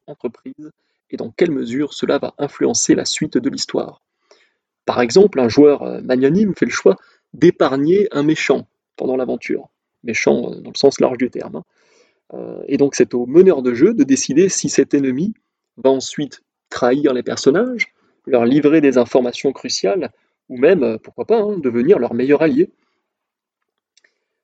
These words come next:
Je dis souvent que tout est possible dans un J D R et force est de constater que c'est souvent au M J, euh, <laughs> d'en décider. Alors, est-ce qu'il y a des M-, des, des jeux de rôle, pardon, sans M J ?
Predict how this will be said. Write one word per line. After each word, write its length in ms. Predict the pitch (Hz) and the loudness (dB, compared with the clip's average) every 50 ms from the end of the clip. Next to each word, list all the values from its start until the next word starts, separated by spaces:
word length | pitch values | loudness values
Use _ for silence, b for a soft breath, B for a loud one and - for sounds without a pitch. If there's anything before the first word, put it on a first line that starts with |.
| _ _ | _ _
Je 120 | - - 131 | -10 -10 -6
dis 120 | 139 165 | -6 -6
souvent 240 | - - 143 180 202 | -8 -4 -4 -4 -2
que 120 | 185 - | -2 -4
tout 180 | 131 - 190 - | -4 -4 -2 -2
est 60 | 160 | -2
possible 460 | - - 139 - - - 185 160 135 | 0 0 -6 -6 -4 -6 -2 -2 0
dans 180 | 123 117 113 120 | 0 0 -2 -2
un 80 | 117 120 | -2 -2
J 140 | 120 170 | -2 0
D 280 | 175 135 120 117 131 165 | 2 4 4 6 4 2
R 160 | 185 156 - - _ _ _ _ - | 0 -2 -6 -10 _ _ _ _ 4
et 240 | 160 185 - - _ _ _ _ _ _ _ _ _ _ _ _ _ _ _ _ _ _ _ _ _ _ _ - | 4 4 4 -2 _ _ _ _ _ _ _ _ _ _ _ _ _ _ _ _ _ _ _ _ _ _ _ 0
force 180 | 151 147 - _ | 0 0 0 _
est 220 | 139 139 135 131 120 | -4 -4 -2 -2 -2
de 100 | 117 117 | -4 -4
constater 480 | 110 - 131 - - 120 - 180 190 185 | -4 -4 -4 -2 -2 2 4 2 2 2
que 180 | - 151 156 | 0 -2 -2
c'est 140 | 160 - 127 | -2 -2 -8
souvent 280 | - - 131 131 156 151 | -6 -4 0 2 4 4
au 80 | 127 - | 2 2
M 160 | - 143 135 131 | 2 0 0 0
J, 300 | 120 - 180 185 170 151 | 0 0 0 2 2 2
euh, 180 | 139 131 131 123 | 2 2 0 0
<laughs> 100 | - 135 | 0 4
d'en 140 | 113 143 139 | 4 4 4
décider. 440 | 143 147 - - 151 127 123 120 _ _ b b b b b b b b b b _ _ _ _ _ _ _ _ _ _ _ _ _ _ _ _ | 4 0 -2 -2 -4 -6 -6 -8 _ _ b b b b b b b b b b _ _ _ _ _ _ _ _ _ _ _ _ _ _ _ _
Alors, 220 | 156 143 120 120 | 2 2 4 4
est-ce 120 | 123 - - | 0 0 -2
qu'il 140 | - 185 | 2 4
y 60 | 185 214 | 4 6
a 40 | |
des 180 | 202 165 147 - - | 6 6 4 4 4
M-, 160 | 160 170 - - | 0 0 0 -4
des, 400 | - 147 143 135 127 123 123 117 | -2 0 2 2 2 2 0 -2
des 160 | 113 110 127 | 0 0 2
jeux 140 | 120 175 214 | 4 4 6
de 60 | 165 | 6
rôle, 200 | 135 120 160 - | 4 4 2 0
pardon, 360 | - - 127 120 139 165 190 - | -2 -4 -2 -2 -2 -4 -4 -6
sans 240 | - - - - - - | -6 0 2 2 2 4
M 160 | 147 143 131 | 2 0 0
J ? 320 | 113 113 113 - - - | 0 0 -2 -2 -6 -20